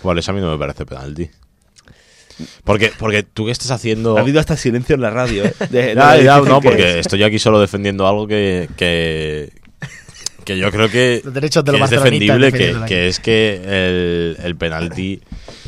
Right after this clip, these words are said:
Speaker 1: yo creo que para pitar penalti en el área, con, con todas las acciones que se ven en corners, en centros laterales, eh, tiene que ser un, algo más.
Speaker 3: Es
Speaker 1: Eh,
Speaker 3: verdad que es
Speaker 1: es
Speaker 3: un penalti que, que, como dices tú, pues en otra situación no lo pitan. Hay uno que le,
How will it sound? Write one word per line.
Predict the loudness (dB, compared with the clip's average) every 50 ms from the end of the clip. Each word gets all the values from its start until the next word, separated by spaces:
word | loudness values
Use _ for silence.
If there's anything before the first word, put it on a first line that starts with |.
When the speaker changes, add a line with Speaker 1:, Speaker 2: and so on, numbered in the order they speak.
| -14 -14 -16 -18 -18
Speaker 1:
yo | -8 -6 -4 -2
creo | -2 -2
que | -2 0
para | 2 2 0 0
pitar | 0 -2 -2 -2 0
penalti | 0 0 0 0 0 -2 -4
en | -2
el | 0 0
área, | 0 0 0 -2 -2
con, | -2 -2 -4 -4
con | -6 -8 -8 -8 -4
todas | -2 0 2 2 2
las | 2 0 -2
acciones | -6 -6 -6 -6 -6 -6
que | -6 -10
se | -8 -6 -4
ven | -4 -4 -4 -4
en | -8 -12 -10
corners, | -6 -6 -4 -4 -4 -6 -8 -8 -8
en | -10 -10
centros | -8 -8 -8 -8 -6 -6 -6
laterales, | -6 -6 -4 -4 -4 -2 -2 -4 -6 -8 -12 _
eh, | -10 -10 -10
tiene | -8 -6 -6 -6
que | -6 -8
ser | -8 -8 -8
un, | -8 -10 -14 -16 _
algo | -6 -4 -4 -4 -4
más. | -6 -6 -6 -8 -10 -12 -18 -20 _ _ _ _ -20 -20 -20 -20 -20 -20 _ _ _ _ _ _ -18 -18 _ _ _
Speaker 3:
Es | -6 -2 2
Speaker 1:
Eh, | 4
Speaker 3:
verdad | 6 6 6 6
que | 6
es | 4
Speaker 1:
es | 4
Speaker 3:
un | 4
penalti | 4 4 4 4 4 2 0 0
que, | 2 0 -2 -2
que, | -4 _ -4 -2 -2 -2 -4
como | -4 -6 -2
dices | 0 0 0 0 -2
tú, | -2 -2 0 0 0 -2 -4 -6 _ _ _
pues | -8 -6 -6 -4 -6 -6 -8 -10 _ -20 -20 -18 -16
en | -14 -10 -10
otra | -4 -2 0 0 0
situación | 0 0 0 0 0 0 0 0 -2 0
no | 0
lo | 0 0
pitan. | -2 -2 -4 -2 -2
Hay | 0 0 0
uno | 2 2 2 2 2 0 0 -2 -6 -10 -4
que | -2 -2
le, | 0 0 0 -2 -4